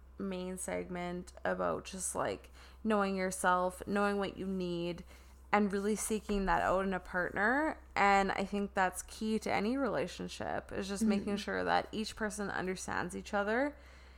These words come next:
Speaker 1: And, you know, most of the understanding, for me anyways,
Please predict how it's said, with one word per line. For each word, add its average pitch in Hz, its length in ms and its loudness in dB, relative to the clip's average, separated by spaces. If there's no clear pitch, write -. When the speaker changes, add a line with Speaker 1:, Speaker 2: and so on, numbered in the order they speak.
Speaker 1:
And, 208 580 6
you 220 180 0
know, 208 160 6
most 214 300 2
of 240 80 0
the 214 80 2
understanding, 196 880 0
for 190 180 -2
me 185 380 2
anyways, 180 920 0